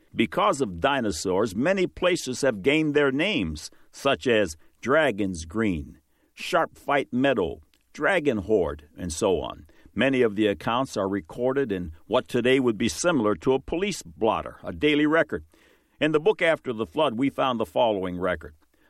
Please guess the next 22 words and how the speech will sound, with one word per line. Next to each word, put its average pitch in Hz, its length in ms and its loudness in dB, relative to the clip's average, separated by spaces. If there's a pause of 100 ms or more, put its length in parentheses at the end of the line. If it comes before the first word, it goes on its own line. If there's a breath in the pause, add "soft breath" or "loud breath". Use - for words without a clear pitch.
The 123 80 0
giant 185 400 0
reptile 113 640 0
at 110 220 0
Buras 120 500 4
in 107 340 -4
Suffolk, 92 720 -6
for 104 160 -4
example, 98 520 -2
is 104 160 -2
known 156 280 0
to 135 180 2
us 131 180 2
from 127 180 -2
a 120 80 0
chronicle 113 640 -2
of 101 120 -2
the 110 100 -2
year 123 180 0
fourteen 139 580 -4
oh 127 140 -2
five. 110 460 -2